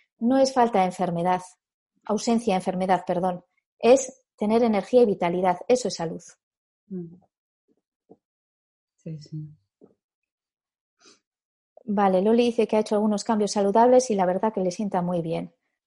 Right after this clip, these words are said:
Speaker 1: Sabes que encima, ¿sabes qué pasa? Que el cuerpo es súper agradecido. Que en cuanto empiezas a mimarle, le empiezas a dar lo que quiere, empieza a rechazar todo eso que antes te tenía enganchada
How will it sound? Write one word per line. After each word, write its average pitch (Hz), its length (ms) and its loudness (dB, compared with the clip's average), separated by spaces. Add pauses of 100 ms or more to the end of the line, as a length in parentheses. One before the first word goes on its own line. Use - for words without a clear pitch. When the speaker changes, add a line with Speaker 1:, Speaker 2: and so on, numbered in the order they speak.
(140)
Speaker 1:
Sabes 240 180 2
que 233 80 -4
encima, 277 260 -2
¿sabes 277 220 0
qué 277 100 0
pasa? 269 280 -2
Que 226 80 -2
el 208 60 -4
cuerpo 220 200 -6
es 190 60 -6
súper - 200 -12
agradecido. 151 680 -12 (440)
Que 202 80 -4
en 185 60 -4
cuanto 185 260 0
empiezas 262 480 0
a 208 60 -4
mimarle, 190 500 0
le 180 80 -2
empiezas 214 400 -4
a 196 80 -2
dar 208 100 0
lo 202 100 0
que 175 140 -6
quiere, 226 460 2 (840)
empieza 277 420 2
a 269 40 8
rechazar 240 520 4
todo 214 220 4
eso 226 220 2
que 220 100 0
antes 220 240 0
te 196 80 0
tenía 196 300 0
enganchada 185 720 2